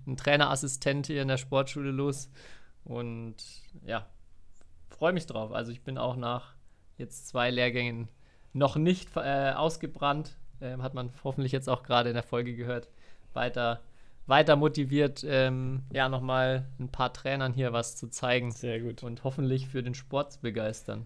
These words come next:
Speaker 2: Sehr gut. Ich glaube, dafür bist du genau der richtige Mann. Ich mache mir jetzt aber dann wieder nur Sorgen, wenn du so viel Training gibst, um deine, um deine Form für die anstehende Bundesliga-Saison. Ähm,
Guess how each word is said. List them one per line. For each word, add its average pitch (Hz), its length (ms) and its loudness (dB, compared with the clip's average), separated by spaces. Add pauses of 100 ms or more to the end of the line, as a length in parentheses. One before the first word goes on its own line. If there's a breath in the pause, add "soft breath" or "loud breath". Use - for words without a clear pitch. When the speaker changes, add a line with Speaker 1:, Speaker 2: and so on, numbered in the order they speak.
Speaker 2:
Sehr 117 220 -4
gut. 117 160 -2
Ich - 60 -8
glaube, 127 240 4
dafür 120 420 0
bist 123 180 -2
du 123 60 -4
genau 123 220 2
der 127 80 6
richtige 120 260 -2
Mann. 135 280 0 (100)
Ich - 100 -8
mache 139 140 0
mir 135 100 0
jetzt 127 220 -2
aber 131 300 0
dann 131 160 0
wieder 135 140 0
nur 139 180 -2
Sorgen, 139 280 2
wenn 127 140 0
du 131 100 0
so 131 120 0
viel 131 260 -2
Training 135 400 -2
gibst, - 340 -4 (540 soft breath)
um 123 120 -4
deine, 123 460 0 (640 soft breath)
um 131 120 -4
deine 127 200 0
Form 147 320 0
für 135 140 -6
die 127 260 -2 (220)
anstehende 135 400 -4
Bundesliga-Saison. 135 840 -2 (680)
Ähm, 127 380 -4